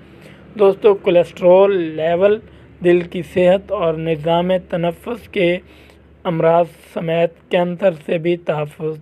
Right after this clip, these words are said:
दे सकता है। तो फिर देर किस चीज़ की? दोस्तों, माल्टा विटामिन सी का अहम ज़रिया है।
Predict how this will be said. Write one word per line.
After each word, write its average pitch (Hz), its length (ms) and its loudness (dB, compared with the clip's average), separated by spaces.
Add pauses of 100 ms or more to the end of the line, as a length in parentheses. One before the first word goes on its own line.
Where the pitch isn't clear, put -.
(140)
दे 147 220 2
सकता - 420 -12
है। 123 200 -14 (440)
तो 170 120 2
फिर 160 460 2 (360)
देर 190 280 4
किस 196 300 -8
चीज़ 143 260 -10
की? 139 240 -16 (1160)
दोस्तों, 170 400 -2 (1700)
माल्टा 196 440 0 (140)
विटामिन 196 560 -2
सी 196 260 -4
का 214 140 -6
अहम 202 340 -4
ज़रिया 160 380 2
है। 139 100 -6